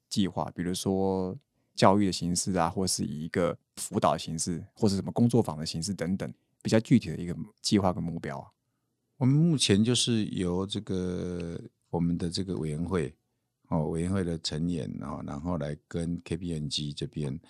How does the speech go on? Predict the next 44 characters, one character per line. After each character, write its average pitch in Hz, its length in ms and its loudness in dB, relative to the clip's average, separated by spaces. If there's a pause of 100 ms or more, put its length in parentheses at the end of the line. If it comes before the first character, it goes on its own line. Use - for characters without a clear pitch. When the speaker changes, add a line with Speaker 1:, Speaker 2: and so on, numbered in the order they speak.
(160)
Speaker 1:
是。 127 200 2
Speaker 2:
然 78 180 -2
后 78 140 -2
来 78 260 -6
做 78 400 -4
这 76 140 -8
样 78 160 -6
的 - 100 -8
推 67 260 -6
广。 - 240 -10 (340)
第 87 220 2
一 87 40 0
步， 85 300 -4
我 65 80 -2
们 67 160 -4
已 67 80 -4
经 76 320 -4
把 50 220 -6
这 - 100 -10
个 71 80 -4
平 69 240 -8
台 67 260 -8
选， - 300 -4
我 - 60 -8
们 65 100 -6
平 78 160 -4
台 73 160 -2
也 78 80 -2
都 80 140 -4
是 90 160 -2
找 67 400 -4
外 80 180 -4
界 73 280 -2
的 65 100 -4
这 67 100 -8
个 65 240 -6 (460)
知 87 220 2
名 69 280 0
的 67 160 -4
这 67 140 -8
个 76 420 -8
公 110 180 8
信 104 260 8
的 85 180 -2